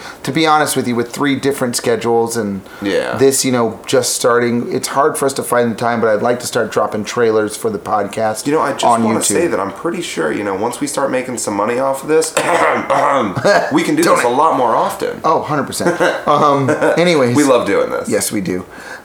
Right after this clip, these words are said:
Speaker 1: Uh, I got a shout out, like the regulars I was talking
Speaker 2: Yeah.
Speaker 1: about, but, um, we're about to talk about next week's episode, but I
Speaker 2: Mm-hmm.
Speaker 1: really wanna talk about the episode coming in September.
Speaker 2: Which one is
Speaker 1: I'm
Speaker 2: that?
Speaker 1: already talking to another,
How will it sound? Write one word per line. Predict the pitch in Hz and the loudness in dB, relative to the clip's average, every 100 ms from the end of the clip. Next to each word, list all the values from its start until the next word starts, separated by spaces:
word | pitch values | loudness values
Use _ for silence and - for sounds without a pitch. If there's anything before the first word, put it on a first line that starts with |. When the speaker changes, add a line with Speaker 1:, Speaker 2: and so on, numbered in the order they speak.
| - | 0
Speaker 1:
Uh, | 139 131 123 120 107 - - - - - - - | 4 6 6 4 2 0 -10 -20 -20 -20 -4 0
I | 127 | 4
got | 135 | 4
a | 123 | 2
shout | - 123 | 2 4
out, | 113 - | 2 4
like | 123 120 | 2 4
the | 135 | 2
regulars | 120 110 107 104 | 2 2 0 0
I | |
was | 104 | 2
talking | 247 294 | 2 2
Speaker 2:
Yeah. | 220 | 2
Speaker 1:
about, | 101 101 - | 2 0 2
but, | 123 110 - | 2 2 2
um, | 120 113 110 - - - | 2 2 -2 -8 -14 0
we're | 131 | 2
about | 127 175 180 | 4 2 2
to | |
talk | - 139 139 | 0 0 2
about | 127 98 | 0 0
next | 104 104 110 | -2 -4 -6
week's | 98 | -4
episode, | 101 - 123 120 117 | -6 -4 -2 -2 0
but | - | -2
I | |
Speaker 2:
Mm-hmm. | 104 120 | 0 2
Speaker 1:
really | 120 120 | 2 2
wanna | 117 113 | 0 -2
talk | 104 110 104 | -2 -4 -2
about | 101 98 92 87 - - - - - - | -2 -2 -2 -4 -14 -20 -20 -20 -20 -6
the | 117 120 | -2 0
episode | 107 117 123 - | 0 0 -2 -2
coming | 120 110 | -2 -2
in | 98 | -4
September. | - - - 92 - - - - - - - - - - | -6 -8 -8 -6 -6 -10 -14 -20 -20 -20 -20 -20 -16 -8
Speaker 2:
Which | 98 98 | -6 -4
one | 90 | -4
is | 90 | -2
Speaker 1:
I'm | 110 | 0
Speaker 2:
that? | 113 | 2
Speaker 1:
already | 120 135 127 | 2 0 -2
talking | 123 120 131 127 127 - | 0 0 0 -2 -4 -4
to | 120 107 104 101 104 | -4 -2 -2 -4 -4
another, | 104 98 104 | -2 0 -2